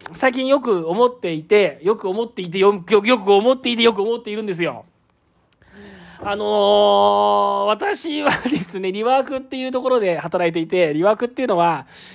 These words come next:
このポッドキャストで何回も喋ってますけど、うつ病とかで休職してる人が、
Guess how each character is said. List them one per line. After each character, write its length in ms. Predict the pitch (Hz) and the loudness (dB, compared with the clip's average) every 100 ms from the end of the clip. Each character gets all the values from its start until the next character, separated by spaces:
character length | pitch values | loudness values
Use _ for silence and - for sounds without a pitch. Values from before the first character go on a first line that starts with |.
| - - | -20 -8
こ 100 | 208 | -4
の 80 | 208 | 0
ポ 100 | 220 | 0
ッ 40 | |
ド 100 | 226 | 2
キ 80 | 226 | 0
ャ 60 | |
ス 40 | 226 | 2
ト 40 | |
で 80 | 208 | 0
何 240 | 208 233 | 0 -2
回 180 | 226 196 | 0 0
も 260 | 190 180 170 | 0 0 -2
喋 180 | 190 202 | -2 -2
っ 20 | |
て 160 | - | -2
ま 100 | 180 | -4
す 60 | 175 | -2
け 80 | 175 | 0
ど、 240 | 180 165 | 2 2
う 100 | 160 | -2
つ 140 | 165 214 | -6 0
病 200 | 226 220 | 2 2
と 100 | - | -2
か 140 | 190 | -4
で 180 | 202 196 | -2 -4
休 200 | - 208 | -4 -6
職 260 | 208 220 202 | -6 -8 -8
し 60 | |
て 120 | 226 | -4
る 80 | 208 | -4
人 160 | 202 220 | -2 -2
が、 320 | 247 202 - | 0 -2 -4